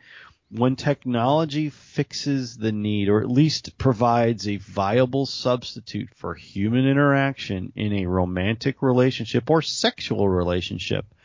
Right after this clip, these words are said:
you watch what happens to the birth rate then. It will go down by orders of magnitude. I promise you that will happen because it's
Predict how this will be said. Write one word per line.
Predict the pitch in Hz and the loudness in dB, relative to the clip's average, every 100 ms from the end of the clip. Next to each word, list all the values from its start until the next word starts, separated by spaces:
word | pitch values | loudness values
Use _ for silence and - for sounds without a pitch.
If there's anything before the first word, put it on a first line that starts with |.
| - - - _ _ | -20 -20 -20 _ _
you | 110 | 2
watch | 160 180 160 | 6 6 4
what | 165 127 | 0 0
happens | 131 117 123 - | -2 -6 -10 -6
to | 113 | -4
the | 104 | -2
birth | 101 101 92 | 0 -2 0
rate | 95 92 | -4 -4
then. | - 87 78 82 _ _ _ _ _ - _ | -4 -6 -8 -12 _ _ _ _ _ -20 _
It | 127 143 | 2 4
will | 135 135 | 4 4
go | 127 123 | 6 4
down | 120 120 110 107 107 104 _ _ _ _ _ 101 | 4 0 0 -2 -4 -10 _ _ _ _ _ -4
by | 117 101 104 - | 0 0 -2 -2
orders | 123 123 117 107 | 0 2 2 2
of | 107 95 | 0 -2
magnitude. | 95 95 98 90 85 80 76 - 78 - 80 - _ _ _ _ _ | -6 -8 -4 -4 -6 -10 -14 -14 -16 -14 -18 -20 _ _ _ _ _
I | 101 98 | -6 -6
promise | - - 120 110 101 90 - | -8 0 4 4 2 -2 -8
you | 87 | -8
that | 85 62 | -8 -8
will | 80 | -10
happen | 80 78 80 80 - _ _ _ _ _ _ _ | -10 -10 -12 -16 -16 _ _ _ _ _ _ _
because | 117 - 143 139 | 0 4 2 4
it's | 190 - | 0 0